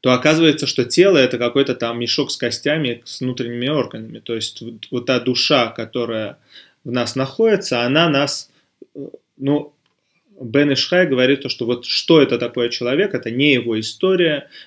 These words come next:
это не то, что он о себе думает, это вот это вот и есть духовная составляющая, у которых есть разные уровни и так далее. Но вот с, с этим, э, нам и стоит как бы, э, соединиться.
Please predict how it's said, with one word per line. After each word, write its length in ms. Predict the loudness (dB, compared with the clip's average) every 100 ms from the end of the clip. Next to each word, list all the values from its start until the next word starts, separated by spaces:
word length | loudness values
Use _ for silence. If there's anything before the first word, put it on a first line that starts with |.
| _
это 100 | 0
не 240 | 4 4 2
то, 320 | 4 6 6
что 240 | 4 2
он 200 | 2 0
о 40 | -4
себе 320 | -4 0 2
думает, 400 | 2 2 0 0
это 220 | -2 -4
вот 220 | -2 2
это 220 | 2 2
вот 200 | -2 -2
и 40 | -2
есть 440 | 2 2 0 -12 -20 _ _ _ -12
духовная 600 | -2 0 4 4 2 -2
составляющая, 1000 | -6 -6 -2 0 2 0 -2 -6 -8 -12 -20 -20 _
у 20 |
которых 440 | -2 4 4 2 -4
есть 160 | -10 -6
разные 340 | -6 -8 -6
уровни 380 | 0 0 0 -6
и 40 |
так 220 | -6 -6
далее. 400 | -6 -6 -6 -8 -8
Но 120 | -4
вот 180 | -4 -2
с, 220 | -6 -8 -12
с 260 | -6 0
этим, 580 | 4 4 2 -4 -4 -10 _ _ _ _ _
э, 180 | -10 -8
нам 340 | -2 -2 0
и 40 | -2
стоит 540 | -4 -2 -2 -2 -4
как 300 | -8 -8 -8
бы, 300 | -8 -6 -8 -14 _ _ _
э, 400 | -12 -10 -8 -8
соединиться. 880 | -4 0 0 0 -4 -4 -6 -12 -16